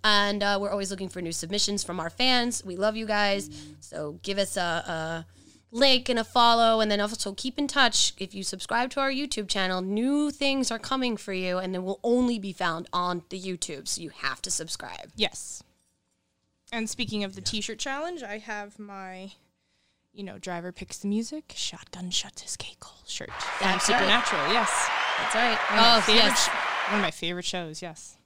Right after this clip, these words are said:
Speaker 1: Of all time.
Speaker 2: Yes.
Speaker 1: This woman beats me in Supernatural trivia because I've watched it. I am not obsessed with it. She is obsessed.
Speaker 2: I mean,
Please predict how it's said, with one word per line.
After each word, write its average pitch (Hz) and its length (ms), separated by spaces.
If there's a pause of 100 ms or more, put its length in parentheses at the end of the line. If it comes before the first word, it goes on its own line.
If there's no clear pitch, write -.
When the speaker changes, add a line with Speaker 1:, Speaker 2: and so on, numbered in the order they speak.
(160)
Speaker 1:
Of 208 100
all 220 160
time. 214 440 (220)
Speaker 2:
Yes. 165 220
Speaker 1:
This 226 220
woman 247 360 (300)
beats 220 320
me 196 240
in 185 80
Supernatural 185 680
trivia 175 400
because 180 240
I've 180 240
watched 185 400
it. 240 200
I 196 140
am 196 100
not 185 240
obsessed 175 360
with 190 80
it. 226 120
She 214 240
is 196 200
obsessed. - 1200
Speaker 2:
I 190 60
mean, 190 300